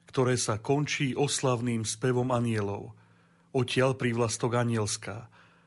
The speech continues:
Tento chválospev má dodnes svoje miesto v každej slávnostnej omši a poznáme ho ako hymnus gloria, sláva Bohu na výsostiach. Titul pastierska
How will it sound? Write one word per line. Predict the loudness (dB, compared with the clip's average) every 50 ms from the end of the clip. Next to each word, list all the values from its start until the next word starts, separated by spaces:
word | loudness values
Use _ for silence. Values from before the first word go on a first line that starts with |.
| _ _ _ _ _ _ _ _ _ 0 0
Tento | 2 2 2 0
chválospev | -2 -2 0 0 2 4 4 2 2 0 0 -2 -2 0 0 0 0 0
má | 0 0 0
dodnes | 0 0 0 0 0 0 0 0 0 0 -2
svoje | -2 -4 -4 -2 0 2 2 2 2 2
miesto | 2 0 0 0 -2 -2 -2 -2 -4 -2
v | 0
každej | 0 0 2 0 0 -2 -4 -4
slávnostnej | -2 0 2 2 2 2 0 -2 -4 -4 -4 -4 -2 0 0
omši | 0 0 -2 -4 -6 -6 -8 -10 -12 -16 -20 -20 -20 -20 -20 -16 -8 -2 -2
a | 0
poznáme | 2 4 2 4 4 2 2 2 2 2 2 2 2
ho | 2 0 0
ako | 0 -2 -2 -2 -2 0 0
hymnus | 0 0 0 0 0 0 0 2
gloria, | 4 4 6 4 4 2 0 -2 -4 -6 -10 -16 -20 -20 -18 -12
sláva | -6 -2 0 2 2 2 2 2 0 -2 0
Bohu | 0 -2 0 0 -2
na | -2 -2 -2
výsostiach. | -2 -4 -4 -4 -6 -6 -8 -8 -10 -10 -12 -12 -12 -16 -18 -20 _ _ _ _ _ _ _ _ _ _ _ 0
Titul | 0 0 0 -2 -4 -6 -4 -2
pastierska | 0 0 2 2 0 -2 2 2 2 2 2 -2 -2 0 2 2 2